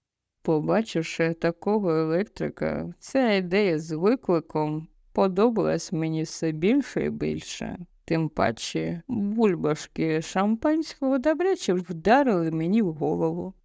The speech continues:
і робили мене розкутою та сміливою. Мабуть, я попрошу майстра повісити вогники і всередині будинку.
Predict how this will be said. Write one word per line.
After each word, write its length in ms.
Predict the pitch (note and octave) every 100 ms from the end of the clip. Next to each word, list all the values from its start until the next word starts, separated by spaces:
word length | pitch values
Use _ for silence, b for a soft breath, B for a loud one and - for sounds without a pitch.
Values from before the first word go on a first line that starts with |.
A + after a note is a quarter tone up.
| _
і 160 | C4+ B3+
робили 420 | A#3+ G#3 G#3 F3+
мене 440 | F3 E3+ E3 D#3+ - -
розкутою 760 | E3 D#3 - - D#4 - C4+ A#3+
та 300 | _ A#3+ C#4
сміливою. 1040 | - G#3+ F3+ E3 E3+ E3+ E3+ E3+ F3 F#3 - _ _ _ _ _ _ -
Мабуть, 1080 | G3 F#3+ F#3+ F#3 F3 G3 D4+ F4+ F4+ -
я 500 | C4 C4 C4 B3+ C4 -
попрошу 760 | - F#4 - C4+ - F#3+ F3+
майстра 760 | F3+ F#3+ G3 F#3+ F#3+ - C4 C#4+
повісити 840 | - C#4 A#3 F3 D#3+ F#3+ F3+ A#3
вогники 680 | A#3+ D4+ C#4 D4 D4 D4 C#4 _
і 120 | F#4
всередині 920 | F4+ - A3 F#3+ F3+ D#3+ D#3+ D#3+ F#3+ G#3+
будинку. 640 | D#4+ E4+ A#3+ - -